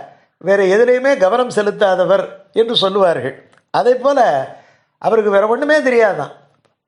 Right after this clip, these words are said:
வே-, வேடிக்கையெல்லாம் கேட்பாருன்னுட்டு கண்ணதாசன் பல நேரங்களிலே சொல்லுவார் அவர். அப்ப அந்த மன்னர் என்றால் ஜா-, ராஜா தான், அதுவும் பாலக்காட்டு ராஜா யாரு, பாலக்காட்டு பக்கத்திலேருந்து வந்தவர் தானே எம் எஸ் விஸ்வநாதன். அதனால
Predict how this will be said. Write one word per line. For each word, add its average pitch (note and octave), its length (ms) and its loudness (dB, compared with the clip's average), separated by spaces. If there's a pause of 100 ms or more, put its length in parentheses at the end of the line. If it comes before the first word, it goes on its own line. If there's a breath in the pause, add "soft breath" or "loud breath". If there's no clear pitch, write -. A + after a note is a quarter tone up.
(380)
வே-, D3 220 0
வேடிக்கையெல்லாம் C#4 640 0
கேட்பாருன்னுட்டு A#3+ 600 0
கண்ணதாசன் G3+ 760 -2 (220)
பல G3+ 200 -2
நேரங்களிலே A3 580 0
சொல்லுவார் E3 480 -2
அவர். G#2+ 180 -10 (1300)
அப்ப C#3+ 220 -2
அந்த E3+ 140 -2
மன்னர் B3+ 320 -2
என்றால் C4 420 0
ஜா-, G3 200 2
ராஜா A3 340 2
தான், G#3 140 0
அதுவும் G#3+ 260 -2
பாலக்காட்டு A#3 500 0
ராஜா G#3 280 2
யாரு, F#3+ 280 2
பாலக்காட்டு G#3 580 0
பக்கத்திலேருந்து G#3+ 560 -2
வந்தவர் G3 340 0
தானே G#3+ 220 0
எம் F#3 120 -2
எஸ் E3+ 180 -4
விஸ்வநாதன். C#3+ 540 -4 (560 soft breath)
அதனால F#3+ 640 0